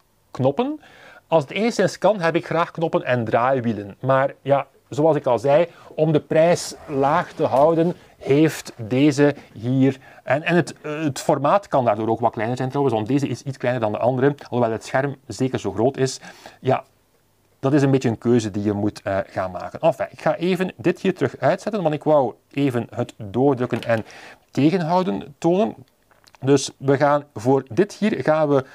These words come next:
onze brush kiezen. En ik ga mijn stroom hier heel laag zetten, ongeveer een twee, drie procent, ja, zoiets. En we gaan eventjes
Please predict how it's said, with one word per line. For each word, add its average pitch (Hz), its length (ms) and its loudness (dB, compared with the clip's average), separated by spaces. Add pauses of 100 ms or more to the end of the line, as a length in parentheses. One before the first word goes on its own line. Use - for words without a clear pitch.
(260)
onze 131 440 0
brush 160 260 0
kiezen. 233 460 -2 (260)
En 160 220 0
ik 170 140 -6
ga 165 160 2
mijn 135 220 2
stroom 160 600 2 (260)
hier 143 460 2 (360)
heel 139 460 0
laag 104 400 -2
zetten, 202 360 -8
ongeveer 120 680 0 (440)
een 117 320 -2 (680)
twee, 123 460 0
drie 104 200 -8
procent, - 720 -8
ja, 156 280 -8
zoiets. 131 540 -6 (340)
En 143 160 0
we 160 100 0
gaan 151 300 0
eventjes 156 800 -2